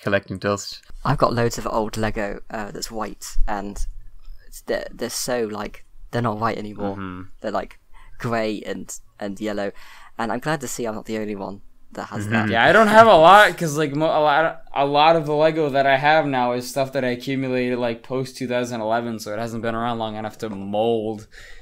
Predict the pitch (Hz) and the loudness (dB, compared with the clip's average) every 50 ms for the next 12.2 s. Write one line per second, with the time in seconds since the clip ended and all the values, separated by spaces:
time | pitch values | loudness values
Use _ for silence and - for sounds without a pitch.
0 | - - - - - _ - - - - 127 110 113 120 110 - - 107 101 113 | -20 -20 -20 -20 -20 _ -14 -10 -10 -10 -8 -8 -8 -10 -10 -10 -10 -10 -10 -8
1 | 113 110 110 113 113 _ _ - - - - _ _ _ _ _ _ - - 101 | -8 -8 -8 -10 -12 _ _ -20 -20 -20 -20 _ _ _ _ _ _ -20 -14 -12
2 | 107 110 110 110 110 107 - _ - - - 101 104 135 160 165 135 120 117 113 | -10 -8 -8 -8 -8 -10 -12 _ -6 -2 2 4 6 6 6 6 6 6 6 6
3 | 113 113 110 104 - - 110 104 - 104 92 87 - - 98 95 92 82 90 90 | 6 4 0 0 2 2 2 2 2 0 -2 0 0 2 2 2 2 2 4 4
4 | 95 107 110 110 98 95 90 90 87 90 - - 90 87 127 135 131 127 131 139 | 4 4 4 2 0 0 0 0 -2 -2 -2 -4 -4 -2 2 2 4 6 6 4
5 | 110 98 143 156 156 208 214 190 175 151 135 - 147 147 143 135 123 110 104 107 | 4 2 0 0 0 0 2 4 4 4 4 4 4 4 4 2 2 2 0 0
6 | 107 107 113 82 98 107 104 101 101 101 101 98 98 101 104 104 107 104 - - | -2 -2 -6 -8 -8 -8 -8 -6 -6 -4 -2 0 0 -2 -2 -4 -6 -8 -10 -10
7 | 107 101 107 98 98 101 104 98 98 98 95 101 92 95 98 98 92 95 95 92 | -10 -8 -8 -6 -6 -6 -6 -6 -6 -6 -6 -6 -6 -4 -6 -6 -8 -10 -12 -12
8 | - - 95 98 98 90 - 92 90 90 - - - - - - - - - _ | -12 -12 -10 -10 -10 -10 -10 -10 -10 -10 -10 -12 -16 -18 -20 -20 -20 -20 -20 _
9 | _ - - - - _ _ _ - 98 - - 110 92 104 95 92 - 101 95 | _ -20 -20 -20 -20 _ _ _ -20 -16 -12 -12 -12 -10 -10 -10 -10 -6 -6 -6
10 | 95 95 92 92 87 90 98 95 95 95 - - - 87 85 - 95 95 92 90 | -6 -6 -8 -10 -10 -8 -8 -8 -8 -10 -10 -10 -8 -10 -8 -10 -10 -12 -12 -12
11 | - - 95 92 90 87 90 87 - 85 85 90 90 87 90 90 92 92 - - | -12 -12 -10 -10 -10 -12 -14 -14 -16 -16 -14 -14 -14 -14 -14 -14 -14 -16 -16 -16
12 | - 92 92 92 | -14 -14 -12 -12